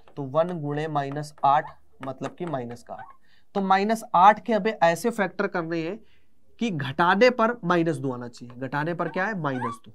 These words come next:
क्योंकि माइनस लगा है मतलब घटाने पर माइनस दो है। ठीक, घटाने पर माइनस दो आना चाहिए, माइनस ये भी लगा है तो माइनस दो आना चाहिए घटाने पर। यहाँ प्लस लगा होता है तो जोड़ने पर बोलते, माइनस लगा है तो माइनस पे।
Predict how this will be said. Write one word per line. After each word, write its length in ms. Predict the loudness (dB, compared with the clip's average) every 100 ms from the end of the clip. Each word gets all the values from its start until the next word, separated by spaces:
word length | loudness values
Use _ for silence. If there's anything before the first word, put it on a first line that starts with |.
| -12
क्योंकि 200 | -8 -4 -2
माइनस 340 | 0 -2 -2
लगा 160 | -4 -6
है 100 | -12 -10
मतलब 300 | -6 -4 -6
घटाने 360 | -6 -4 -2
पर 120 | -2 -4
माइनस 280 | -6 -10 -14
दो 180 | -16 -16
है। 80 | -18 -14 -6
ठीक, 160 | -6 -6 -20 -12 -4
घटाने 260 | 0 2
पर 140 | 2 2
माइनस 280 | 2 0 2
दो 80 |
आना 160 | 4 4
चाहिए, 220 | 0 -8 -8
माइनस 300 | -4 -2 0
ये 60 | 0
भी 100 | 0
लगा 180 | -2 -4
है 80 | -8
तो 120 | -6
माइनस 280 | -4 -4 -2
दो 140 | 0
आना 160 | 0 -2
चाहिए 280 | -2 -6 -6 -6
घटाने 360 | -4 -2 -4 -8
पर। 120 | -16 -20 -20 -4 4
यहाँ 120 | 4
प्लस 240 | 4 2
लगा 140 | 2 2
होता 200 | 2 0
है 60 |
तो 100 | 0 0
जोड़ने 300 | 0 -2 -2
पर 100 | -4
बोलते, 340 | -4 -6 -12 -16 -20 -2
माइनस 300 | 0 0 2
लगा 220 | 2 4
है 60 | 2
तो 100 | 0
माइनस 280 | -4 -4 -8
पे। 160 | -14